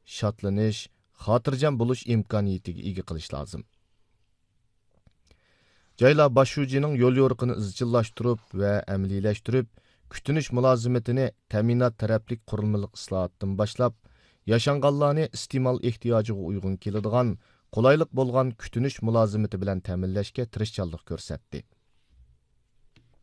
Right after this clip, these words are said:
Cho'ng shaharlarda kutinish qiyin bo'lish masalasi navbatda kutinish sohasidagi eng gavdalik masalalarning biri. Bosh shuji Shi Jinping parviz sistemasini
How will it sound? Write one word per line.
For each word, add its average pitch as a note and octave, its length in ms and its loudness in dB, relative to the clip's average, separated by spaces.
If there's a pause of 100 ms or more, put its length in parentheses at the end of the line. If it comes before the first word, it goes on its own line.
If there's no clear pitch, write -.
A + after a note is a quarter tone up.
(1120)
Cho'ng D#3+ 260 4
shaharlarda D#3 560 4 (140)
kutinish C#3 340 -4 (100)
qiyin C3 280 0
bo'lish A#2+ 320 -2
masalasi A2 500 -2 (240)
navbatda A2 420 0 (160)
kutinish A#2 440 -2
sohasidagi G2+ 680 -4 (120)
eng A2 100 2 (120)
gavdalik F#2 400 -4 (140)
masalalarning E2+ 680 -6
biri. - 120 -12 (1600)
Bosh A#2+ 220 2
shuji D#3+ 280 0
Shi D3 220 -4
Jinping C#3+ 520 0
parviz C3+ 380 0
sistemasini A#2 500 -2